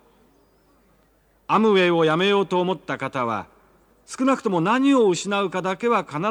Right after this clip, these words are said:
ず理解していただきたいのです。そして家へ帰って、もう一度そのことを考えてください。あなた自身のビジネスのことを。最後にお話しするのは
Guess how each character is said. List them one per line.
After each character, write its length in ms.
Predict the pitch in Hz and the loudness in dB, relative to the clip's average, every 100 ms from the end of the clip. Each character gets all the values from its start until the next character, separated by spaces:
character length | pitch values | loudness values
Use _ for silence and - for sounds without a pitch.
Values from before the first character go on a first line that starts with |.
| 233 | -4
ず 100 | 208 | -4
理 140 | 175 160 | -6 -4
解 200 | 131 104 | -6 -6
し 60 | |
て 140 | - 98 | -8 -10
い 40 | |
た 140 | 87 90 | -10 -14
だ 100 | 85 | -16
き 80 | |
た 140 | - 87 | -18 -18
い 40 | |
の 80 | 73 | -18
で 100 | 73 | -20
す。 160 | - _ _ _ _ _ _ _ _ _ _ _ _ _ _ _ _ _ _ _ | -20 _ _ _ _ _ _ _ _ _ _ _ _ _ _ _ _ _ _ _
そ 180 | - 147 | -6 -6
し 140 | - | -4
て 460 | - 151 151 - _ - | -2 -2 -4 -16 _ -6
家 260 | 131 170 139 | 0 0 0
へ 40 | |
帰 120 | - 151 | -2 -4
っ 40 | 127 | -4
て、 280 | - - _ _ _ _ _ _ | -10 -20 _ _ _ _ _ _
も 160 | 131 247 | -2 0
う 40 | |
一 120 | 247 | 2
度 100 | 240 | 0
そ 120 | 226 185 | 0 -2
の 100 | 180 | -2
こ 80 | |
と 120 | 180 185 | -2 -2
を 60 | |
考 100 | - 107 107 | -2 -8 -8
え 80 | 101 | -8
て 80 | 92 | -12
く 80 | 78 | -18
だ 100 | 80 | -20
さ 140 | - | -20
い。 100 | 76 _ _ _ _ | -20 _ _ _ _
あ 120 | 120 | -4
な 140 | 208 233 | -2 -2
た 140 | 233 | -2
自 120 | 202 | -4
身 340 | 233 247 220 196 | -4 -2 -2 -2
の 240 | 202 - | -4 -4
ビ 120 | 120 156 | -6 -6
ジ 100 | 139 | -6
ネ 80 | |
ス 140 | 123 160 | -6 -6
の 100 | 175 | -6
こ 140 | 110 | -8
と 100 | - | -14
を。 100 | 80 _ _ _ _ _ _ _ _ _ _ _ _ _ _ _ _ _ _ _ _ _ _ _ _ _ _ _ _ | -18 _ _ _ _ _ _ _ _ _ _ _ _ _ _ _ _ _ _ _ _ _ _ _ _ _ _ _ _
最 220 | - 156 | -4 0
後 80 | 151 | 0
に 100 | 131 | -2
お 40 | 117 | -4
話 260 | 123 113 | -4 -6
し 40 | - | -8
す 120 | 117 | -8
る 80 | 107 | -8
の 140 | 98 | -6
は 160 | 104 | -8